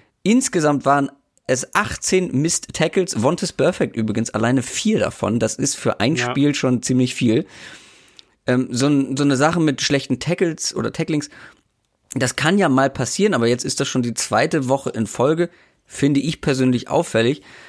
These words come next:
Speaker 1: Ähm, generell muss man sagen, das sind zwei Teams, die jetzt stark angefangen haben in der Saison, aber auch nicht mehr so den Aufwind wie zum Start der Saison haben mittlerweile.
Speaker 2: Kann man,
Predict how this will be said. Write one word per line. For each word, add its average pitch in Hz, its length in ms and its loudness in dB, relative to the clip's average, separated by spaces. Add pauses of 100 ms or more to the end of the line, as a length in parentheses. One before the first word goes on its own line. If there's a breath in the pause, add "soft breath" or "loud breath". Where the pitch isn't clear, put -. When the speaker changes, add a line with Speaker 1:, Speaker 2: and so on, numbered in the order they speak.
(580 loud breath)
Speaker 1:
Ähm, 127 360 2 (180)
generell 151 800 4
muss 156 220 0
man 156 140 0
sagen, 151 220 4
das 143 120 0
sind 135 120 0
zwei 131 200 -2
Teams, 151 340 -4
die 131 80 0
jetzt 127 160 2
stark - 300 -2
angefangen 156 440 0
haben 143 260 0
in 135 100 0
der 127 80 2
Saison, 127 360 -2 (360)
aber 131 400 -2
auch 143 240 0
nicht 151 320 -2
mehr 139 200 2
so 127 140 0
den 131 260 -2
Aufwind 127 560 2 (420 soft breath)
wie 113 200 -2
zum 104 200 0
Start 98 340 0
der 98 60 0
Saison 98 460 0 (220)
haben 87 380 -6
mittlerweile. 95 640 -2 (1600)
Speaker 2:
Kann 151 200 0
man, 147 260 0